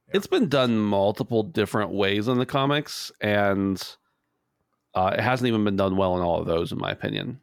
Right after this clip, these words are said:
Speaker 2: But it's definitely been done better in the comics than any other kind of media, for sure. So we'll see. I have a feeling that just the fact that this is an interactive medium, um,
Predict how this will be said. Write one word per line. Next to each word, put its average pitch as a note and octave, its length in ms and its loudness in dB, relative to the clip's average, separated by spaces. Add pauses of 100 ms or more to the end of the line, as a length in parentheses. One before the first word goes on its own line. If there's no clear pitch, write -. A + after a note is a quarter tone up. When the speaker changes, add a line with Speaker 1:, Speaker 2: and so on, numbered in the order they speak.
(160)
Speaker 2:
But A2+ 260 0
it's C3 160 -2
definitely F#3 240 0
been A2 200 0
done F#2 380 2 (100)
better F#2 200 2
in E2+ 60 -6
the E2+ 80 -8
comics F2+ 380 -6
than F2+ 140 -2
any E2+ 200 -2
other E2 120 -4
kind - 160 -8
of - 80 -10
media, - 220 -10
for - 120 -16
sure. - 220 -12
So - 260 -12 (380)
we'll D#3+ 120 2
see. A#2 280 2
I A#2+ 180 2
have B2+ 140 2
a B2+ 80 0
feeling A2 420 2
that F#2+ 300 2
just A2 220 -2
the - 80 -2
fact F#2 300 -2
that G2 100 -12
this F#2+ 160 -8
is F2 120 -8
an F#2+ 80 -8
interactive F2+ 520 -4
medium, C#3+ 420 0 (540)
um, F#2 400 -4